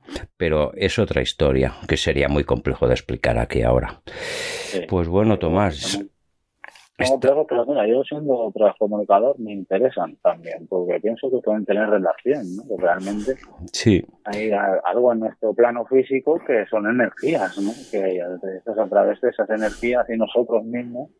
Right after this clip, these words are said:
Speaker 1: En el programa hemos tenido a personas entendidas en radiestesia, ¿no?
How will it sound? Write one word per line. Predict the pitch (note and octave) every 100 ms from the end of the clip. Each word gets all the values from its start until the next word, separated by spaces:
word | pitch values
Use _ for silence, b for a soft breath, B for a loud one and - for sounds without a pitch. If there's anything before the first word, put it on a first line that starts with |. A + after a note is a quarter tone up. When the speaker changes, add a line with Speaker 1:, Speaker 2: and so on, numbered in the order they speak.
| _ _ _ _ _ _
Speaker 1:
En | A2 G2
el | F2+
programa | F2 D#2+ F2 A2 B2+ A2
hemos | G2+ G2 F2
tenido | - D2+ E2+ E2+
a | D2+
personas | D2 - - F#2 G2 G#2+
entendidas | E2+ C#2+ C#2+ B1+ E2 F2 -
en | E2 D2+
radiestesia, | D2+ C#2 C#2+ D2 - A2 G2+ - F#2+ A2+
¿no? | F#2 G#2+